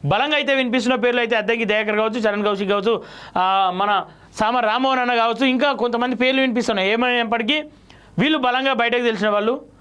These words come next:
వీళ్ళకి ఇస్తే బాగుంటుందని చెప్పేసి మేమైతే భావిస్తా ఉన్నాం. చూద్దాం మరి ఏం జరగబోతా ఉందో. కాంగ్రెస్లో రాజకీయ కోణాలు ఎప్పుడు ఎట్లా మలుగుతాయో కూడా తెలియని సందర్భాలు ఉన్నాయి. దాదాపు అయితే వీళ్ళు ఖరారైనట్లు సమాచారం, కానీ ఏదేమైనప్పటికీ, ఆ,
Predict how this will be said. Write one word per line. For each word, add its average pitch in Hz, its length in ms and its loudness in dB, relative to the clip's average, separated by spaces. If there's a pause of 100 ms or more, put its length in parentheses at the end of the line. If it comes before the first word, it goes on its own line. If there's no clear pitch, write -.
(200)
వీళ్ళకి 220 300 0
ఇస్తే 254 160 0
బాగుంటుందని 240 500 2
చెప్పేసి 240 200 0
మేమైతే 240 360 0
భావిస్తా 220 340 0
ఉన్నాం. 247 280 -2
చూద్దాం 294 220 0
మరి 202 140 0
ఏం 220 120 -2
జరగబోతా 214 420 0
ఉందో. 262 300 0 (280)
కాంగ్రెస్లో 240 520 0
రాజకీయ 226 600 0 (340)
కోణాలు 240 340 0
ఎప్పుడు 220 280 0
ఎట్లా 233 200 0
మలుగుతాయో 240 380 0
కూడా 233 140 2
తెలియని 226 340 0
సందర్భాలు 220 440 0
ఉన్నాయి. 254 280 -2 (340)
దాదాపు 240 300 0
అయితే 247 160 2
వీళ్ళు 240 240 2
ఖరారైనట్లు 254 640 0
సమాచారం, 226 560 0 (280)
కానీ 202 260 -2
ఏదేమైనప్పటికీ, 208 880 0 (640)
ఆ, 175 260 0